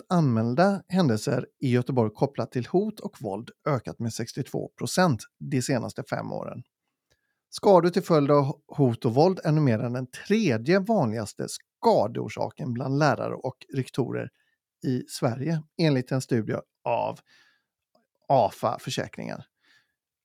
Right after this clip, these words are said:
Kan det hänga ihop någonting med att det skärs ner så mycket i skolan så att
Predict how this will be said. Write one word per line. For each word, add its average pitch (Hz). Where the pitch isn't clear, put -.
Kan 160
det 165
hänga 165
ihop 175
någonting 165
med 131
att 127
det 131
skärs -
ner 202
så 220
mycket 214
i 131
skolan 120
så -
att 139